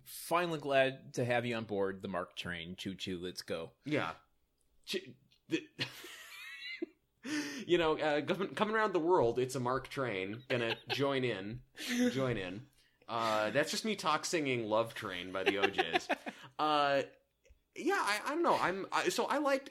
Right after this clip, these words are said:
Speaker 2: I liked this episode.
Speaker 1: Yeah.
Speaker 2: Is it one of the, I, and I, I'm gonna say I liked this episode because it didn't piss me off. It didn't,
Speaker 1: <laughs>
Speaker 2: so that I've set
Speaker 1: Such a low bar.
Speaker 2: a very low bar. It was not
Speaker 1: Yeah.
Speaker 2: actively misogynistic,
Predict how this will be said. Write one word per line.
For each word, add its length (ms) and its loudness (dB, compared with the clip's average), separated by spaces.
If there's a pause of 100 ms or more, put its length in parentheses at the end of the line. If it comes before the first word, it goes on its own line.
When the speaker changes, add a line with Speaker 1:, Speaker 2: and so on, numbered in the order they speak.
Speaker 2:
I 80 2
liked 260 0
this 140 -2
episode. 380 2
Speaker 1:
Yeah. 60 -2
Speaker 2:
Is 120 4
it 120 0
one 140 2
of 160 -2
the, 120 -12 (720)
I, 100 2
and 140 0
I, 140 2 (160)
I'm 120 0
gonna 120 2
say 160 0
I 120 2
liked 300 -2
this 160 -4
episode 400 -2
because 420 -4
it 260 -10
didn't 320 -6
piss 280 -6
me 160 -8
off. 300 -4
It 200 -8
didn't, 300 0 (320)
Speaker 1:
<laughs> 340 6
Speaker 2:
so 220 4
that 220 2
I've 120 8
set 240 2
Speaker 1:
Such 120 0
a 60 6
low 260 6
bar. 240 4
Speaker 2:
a 40 6
very 300 8
low 280 4
bar. 320 0 (200)
It 100 8
was 160 6
not 180 2
Speaker 1:
Yeah. 120 2
Speaker 2:
actively 440 0
misogynistic, 1000 -4